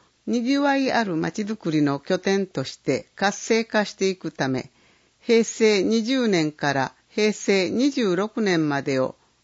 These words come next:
計画期間と定めた第一期伊賀市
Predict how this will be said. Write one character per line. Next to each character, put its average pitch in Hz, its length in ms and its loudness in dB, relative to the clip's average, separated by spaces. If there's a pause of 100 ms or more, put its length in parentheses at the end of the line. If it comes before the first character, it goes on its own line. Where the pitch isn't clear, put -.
(120)
計 233 220 4
画 240 320 -4
期 - 120 -20
間 185 260 0
と 156 160 -4
定 165 260 -2
め 143 120 -2
た - 380 -4
第 226 300 0 (100)
一 202 180 -6 (140)
期 147 280 -4
伊 180 120 -2
賀 233 160 0
市 151 320 -4